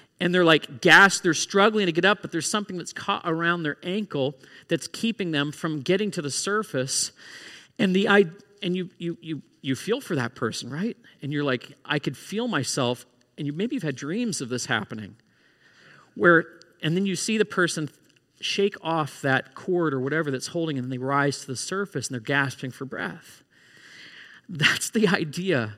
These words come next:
that, that is tr-, that the writer here is communicating us with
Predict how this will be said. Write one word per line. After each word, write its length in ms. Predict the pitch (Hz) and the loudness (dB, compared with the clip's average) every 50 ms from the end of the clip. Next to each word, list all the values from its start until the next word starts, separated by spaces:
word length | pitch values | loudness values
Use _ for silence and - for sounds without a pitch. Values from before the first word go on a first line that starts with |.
| - - - - - - - - - - | -18 -20 -20 -20 -20 -18 -20 -18 -18 -6
that, 280 | 147 135 180 - - - - - - _ - | -2 0 0 0 -2 -12 -20 -20 -20 _ -4
that 120 | - 151 | -2 -2
is 80 | 156 147 | -2 -4
tr-, 240 | - - - - - _ - _ | -6 -12 -14 -18 -20 _ -20 _
that 120 | - 151 - | -10 -4 -4
the 80 | 170 | -2
writer 320 | 139 135 151 170 190 196 175 | 0 2 2 4 4 4 2
here 220 | 147 156 151 139 | 2 2 2 2
is 100 | 135 131 | 2 0
communicating 640 | - - 143 139 156 190 214 - - 160 135 135 139 | -2 -8 -6 -4 -4 -4 -4 -4 -2 -4 -2 -2 -2
us 240 | 123 127 120 - - - _ _ _ | -4 -4 -6 -8 -12 -14 _ _ _
with 280 | - 143 160 156 - | -2 -2 -2 -2 -2